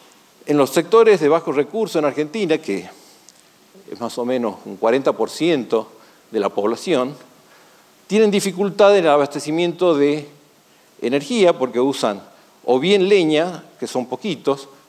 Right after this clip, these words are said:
un dos, tres por ciento, pero, este, el uso del gas natu-, del gas envasado, o sea, el G L P, eh, abarca más o menos un cuarenta por ciento de la población, que es el más costoso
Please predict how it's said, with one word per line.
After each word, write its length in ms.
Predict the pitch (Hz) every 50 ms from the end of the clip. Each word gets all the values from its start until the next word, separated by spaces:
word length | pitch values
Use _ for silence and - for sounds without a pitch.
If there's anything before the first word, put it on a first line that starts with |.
| _ _ _ _
un 320 | - 107 107 113 104 90 - - _ _ _ _ _ _
dos, 260 | - 110 131 131 123
tres 140 | - 127 117
por 160 | 117 - 104
ciento, 460 | - - 175 156 131 107 - 139 151 156 - - - - - _ _ _ _ _ _ _ -
pero, 340 | - 214 214 208 214 202 -
este, 340 | - 170 160 160 165 170 180
el 120 | 165 175 220
uso 260 | 240 - - 202 180
del 480 | 147 147 135 127 120 104 107 104 - - - - - _ -
gas 160 | - 147 147 151
natu-, 360 | 139 123 - - 139 143 127
del 240 | - 120 120 113 120
gas 480 | 139 143 156 - - - - - - - _ _ _ _ _ _ _ _
envasado, 640 | - 98 101 117 117 - - 165 160 143 131 123 120
o 60 | 113
sea, 400 | - - 143 131 120 98 92 - - - - _ _ _
el 120 | - - 101
G 100 | - - 131
L 120 | 139 151
P, 320 | 151 156 156 131 139 143 - - - - _ _ _ _ _ _ _ _ _ _ _ _ -
eh, 440 | 110 135 139 131 135 127 120 - - -
abarca 340 | - 165 196 208 208 202 196
más 180 | - 160 156 -
o 20 |
menos 160 | 156 165 156 143
un 100 | 127 -
cuarenta 300 | 127 127 147 143 135 117
por 140 | 107 107
ciento 300 | - - 135 127 113 113
de 60 | 104 95
la 80 | 90
población, 560 | 80 - 101 95 92 95 - - 98 87 73 - - _ _ _ _ _ _ _ _
que 120 | - 156
es 60 | 151 147
el 80 | 135
más 180 | 143 165 170 165
costoso 680 | 170 170 156 151 - - 196 180 - - 165 165 170